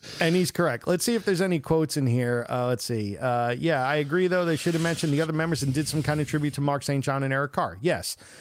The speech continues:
You know, uh, spill a little out for the fallen, right? Uh, but then we have, uh, nope, Ace and Peter only because they're O Gs and only other, the only other two guys anyone truly gives a rat's ass about. That goes to, uh,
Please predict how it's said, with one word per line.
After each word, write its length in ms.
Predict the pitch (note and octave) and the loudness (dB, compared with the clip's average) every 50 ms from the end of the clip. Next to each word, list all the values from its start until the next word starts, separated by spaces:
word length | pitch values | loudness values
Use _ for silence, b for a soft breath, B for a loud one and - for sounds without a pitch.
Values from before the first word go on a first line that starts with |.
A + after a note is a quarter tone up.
| B B B B - | B B B B -2
You 80 | C3 B2+ | 0 0
know, 340 | B2 A2 G#2+ G#2+ A#2 A#2+ A#2 | 2 0 0 -2 -2 -4 -4
uh, 600 | A#2 A2+ A2+ A#2 A#2 A2 - - - - - - | -6 -6 -8 -8 -10 -12 -14 -16 -18 -16 -14 -12
spill 300 | - - - - E3 E3 | -12 -6 -2 0 2 2
a 80 | E3 D#3+ | 2 2
little 240 | E3 E3 D#3+ D#3+ E3 | 2 2 2 2 0
out 180 | E3 E3+ D3+ | 0 0 -2
for 120 | - - D#3 | -2 -2 -2
the 80 | D3 | -2
fallen, 500 | - - G3+ G3 E3 B2 G#2 F#2 F2+ G2 | 0 0 0 0 0 -2 -4 -6 -6 -4
right? 240 | A2 B2 C3+ D3 - B B B B B B B - | -2 -2 -2 -2 -4 B B B B B B B -4
Uh, 180 | A#2+ B2 B2 | -2 -2 0
but 160 | A#2 B2 C3+ | 0 0 0
then 160 | B2 D3 C#3+ C#3+ | 0 0 0 2
we 120 | D3 D3 | 2 2
have, 360 | D3 C#3+ C#3 C#3 C3 A#2+ A#2+ | 2 2 2 0 0 -4 -4
uh, 320 | A#2+ C3+ C3 B2+ C3 C3 C3 C3+ | -2 -2 0 0 0 0 -2 -2
nope, 240 | D3+ F#3 G#3+ G3+ - | 0 -2 -2 0 0
Ace 160 | D#3+ E3+ E3 - | 0 0 0 0
and 120 | D#3+ C3+ | 0 2
Peter 200 | D3+ F3+ E3+ E3 - | 2 2 2 2 2
only 380 | - A#3+ C4 B3 G3+ E3 D#3+ E3 | 2 2 4 4 2 2 2 0
because 340 | D#3+ E3+ C#3 - D#3+ D3+ C3+ | 0 0 0 0 0 2 2
they're 240 | D3 D#3+ D3 - | 2 2 2 2
O 140 | D3+ E3 D#3+ | 2 2 2
Gs 420 | C#3+ A#2+ C#3 D3 D#3+ F#3+ G3+ E3 - | 2 2 0 0 0 0 -2 -4 -2
and 220 | - D3 C#3+ - - | -2 0 0 0 0
only 360 | D3+ D#3+ F#3 G3 F#3+ F3 E3+ - | 0 0 2 2 0 0 0 0
other, 300 | D3 E3 E3 F#3 D#3+ C#3 - | -2 0 0 -2 -2 -4 -2
the 180 | C#3 B2 C3 C#3 | 0 0 0 2
only 300 | C3 F3+ G3+ G#3+ F#3 D3+ | 0 0 0 2 2 0
other 160 | D3 D3+ C#3+ | 0 0 -2
two 180 | - - D#3 | 0 0 0
guys 320 | D#3 D3 D3+ D#3 D#3 C3 - - | 0 2 0 0 0 -2 -2 -2
anyone 380 | C#3+ C#3 D#3 D3 C#3+ C#3+ C#3+ | -2 0 0 0 0 0 0
truly 520 | C3+ - - - - A#3+ D4+ C#4 F3+ C#3+ C3 | -2 -4 -4 -2 0 0 2 2 2 0 2
gives 240 | B2 C3+ C#3 C3 | 0 0 0 0
a 80 | C#3 C#3 | 0 0
rat's 260 | C#3 C#3 C#3+ D3 - | 0 0 0 -2 -2
ass 240 | F#3 G3+ G#3+ E3 - | -2 -2 -2 -2 -4
about. 400 | B2+ G#2+ G#2 F#2 D#2+ D#2+ E2 - | -4 -4 -4 -6 -6 -10 -12 -12
That 260 | - G2+ G2 G2+ - - | -10 -10 -10 -10 -8 -6
goes 200 | - G#2+ G2+ - | -6 -6 -6 -6
to, 300 | - - G#2 G2 G2 F#2 | -8 -8 -8 -6 -8 -8
uh, 160 | E2+ F2 F#2 | -10 -10 -12